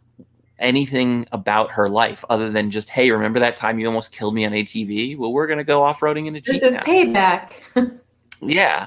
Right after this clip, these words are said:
Speaker 1: And, um, y-, you know, they have a lot of things that they connect on, uh, connect with, which he even said, you know, "I connect with her in, in ways that I don't with the other women."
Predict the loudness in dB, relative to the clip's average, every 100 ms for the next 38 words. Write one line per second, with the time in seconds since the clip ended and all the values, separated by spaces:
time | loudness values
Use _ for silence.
0 | -10 0 2 4 2 0 -6 -14 -20 -20
1 | -4 0 2 0 -2 -6 -12 _ _ _
2 | _ _ _ _ -14 -14 _ _ _ -20
3 | -4 0 2 2 2 2 2 0 -6 -20
4 | -20 -20 _ _ -2 4 4 4 0 -4
5 | -4 -6 -2 -2 -2 -4 -10 -16 _ _
6 | _ -10 -2 -2 0 -2 0 -2 -4 -8
7 | -8 -6 -4 -4 -4 -8 -8 -6 -4 -4
8 | -4 -2 -2 -2 -2 -2 -4 -4 -6 -6
9 | -6 -2 -2 -2 -6 -10 -6 -2 -2 -2
10 | -4 -4 -4 -2 -2 -2 -4 -6 -4 0
11 | 0 0